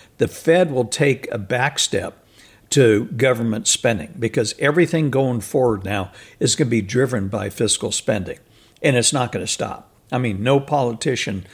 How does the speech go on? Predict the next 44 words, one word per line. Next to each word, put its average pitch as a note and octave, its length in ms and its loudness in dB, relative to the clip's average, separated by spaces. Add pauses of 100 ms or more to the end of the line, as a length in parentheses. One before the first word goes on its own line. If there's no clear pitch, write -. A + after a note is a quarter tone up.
(280)
is B2+ 220 0
gonna A#2+ 180 2
run A#2+ 220 2
and A2 120 0
say, - 140 2
"We're A2+ 160 0
gonna C#3+ 160 0
cut C3 240 0
your A#2 120 -2
Social - 420 -2
Security F3 520 2
check, C#3 400 2 (280)
we're C#3+ 100 2
gonna B2 200 2
cut A2+ 300 -2
defense, E3 600 0
we're A#2 140 0
gonna A#2 180 -4
cut - 260 -2
your F2+ 100 -4
Medicare," D3 720 2 (280)
although A#2 280 4
they're A#2 140 4
making A#2+ 340 -2
you G2 100 -2
pay C3 220 2
for A#2+ 160 -6
more F#2+ 300 -6
of - 100 -14
it. - 240 -14 (400)
And B2+ 220 2
this F#3 200 6
is B2+ 160 -2
why, C3 320 2 (320)
Chris, G#2 400 2
the - 240 -6
Fed C3+ 640 2 (160)
is B2 240 2
going A#2+ 460 0
to - 120 0
lose G#2+ 560 0
the A#2 160 -2
inflation G#2+ 800 -2 (300)
battle. G#2 420 -2